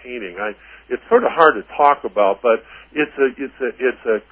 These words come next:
common experience for many people, very powerful, and the, and the message almost always is from the, the dead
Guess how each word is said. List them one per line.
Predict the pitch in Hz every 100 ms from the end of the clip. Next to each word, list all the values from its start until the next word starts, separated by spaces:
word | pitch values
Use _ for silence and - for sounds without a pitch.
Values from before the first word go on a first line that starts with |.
| - -
common | 180 196 214 208 196
experience | 175 - _ 165 165 131 104 -
for | 113
many | 123 147 165 -
people, | 123 - 123
very | 110 127 151 -
powerful, | 135 135 127 - 123 117 - - -
and | 143 139
the, | 131 131 - 147
and | 131
the | 127
message | 127 147 175 190 175 170 127 -
almost | 143 165 185 185 175 -
always | 135 156 170 165 160 160 151 147
is | 135 135 131 123 - _ _ _ _
from | - 151 170 165
the, | 139 120 - _
the | 120 110 _ -
dead | 139 151